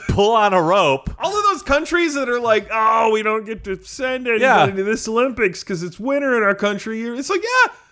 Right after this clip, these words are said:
Speaker 2: you put together a, a fucking
Speaker 1: Right.
Speaker 2: If, if the I O C were actually about spreading athletic competition throughout the globe,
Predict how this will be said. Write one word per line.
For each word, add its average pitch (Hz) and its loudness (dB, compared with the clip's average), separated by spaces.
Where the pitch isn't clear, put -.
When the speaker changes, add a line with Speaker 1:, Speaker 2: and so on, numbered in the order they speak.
Speaker 2:
you 508 2
put 277 2
together 220 2
a, 175 2
a 180 -2
fucking 170 -4
Speaker 1:
Right. 240 0
Speaker 2:
If, 196 2
if 208 0
the 226 -6
I 254 4
O 247 0
C 240 -10
were 202 -4
actually 165 -4
about 143 0
spreading 156 -2
athletic 143 2
competition 139 -6
throughout 131 -2
the 123 -12
globe, 113 -4